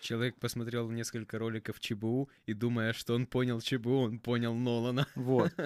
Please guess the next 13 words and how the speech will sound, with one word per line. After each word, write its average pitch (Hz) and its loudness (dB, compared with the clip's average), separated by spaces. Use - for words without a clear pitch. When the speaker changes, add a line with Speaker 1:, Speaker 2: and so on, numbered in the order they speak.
Speaker 2:
И 127 2
на 135 6
самом 165 4
деле, 156 6
ну, 135 2
у 135 2
Нолана 147 8
это 123 0
давно 127 2
понятная 123 2
истина, 131 2
что 120 2
он 120 4